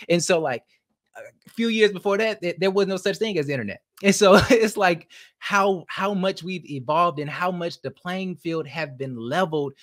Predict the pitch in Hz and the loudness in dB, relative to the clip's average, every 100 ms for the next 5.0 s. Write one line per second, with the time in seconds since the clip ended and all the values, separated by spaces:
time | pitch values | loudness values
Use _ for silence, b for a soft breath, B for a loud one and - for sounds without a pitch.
0 | b - 147 135 - 180 170 135 123 175 | b -12 -10 -10 -10 -10 -8 -10 -4 -4
1 | 175 160 139 185 180 170 175 170 170 170 | -4 -6 -6 -6 -4 -4 -4 -6 -6 -6
2 | 139 147 156 131 123 165 147 147 143 139 | -6 -4 -2 -4 -4 -2 -2 -2 -2 -4
3 | - 139 123 - - 170 135 - 185 165 | -10 -14 -14 -16 -8 -6 -4 -2 -2 -4
4 | - 139 160 139 - - 175 165 139 127 | -12 -8 -4 -4 -6 -2 0 2 0 -2